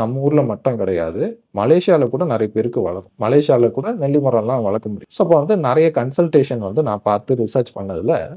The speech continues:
மலேசியால இருக்கிறவங்களுக்கும் இது பர்ஃபெக்டா வேலை செய்யுது. மத்த கண்ட்ரில வந்து பாத்தீங்கன்னா, இந்த யூ எஸ், கனடா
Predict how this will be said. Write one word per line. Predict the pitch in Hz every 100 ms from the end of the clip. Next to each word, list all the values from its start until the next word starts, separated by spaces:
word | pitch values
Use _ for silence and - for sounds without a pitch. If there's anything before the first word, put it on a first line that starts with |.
| 196 104
மலேசியால | 120 196 214 196 170 127
இருக்கிறவங்களுக்கும் | 120 113 107 95 - 214
இது | 131 117 -
பர்ஃபெக்டா | 101 - 151 147 156
வேலை | 98 92 -
செய்யுது. | 107 _ _ -
மத்த | 113 - 143
கண்ட்ரில | 135 139 165 147
வந்து | 117 131
பாத்தீங்கன்னா, | 113 107 104 151 - _ _ _
இந்த | - 135
யூ | 143 139
எஸ், | 143 131
கனடா | 120 120 120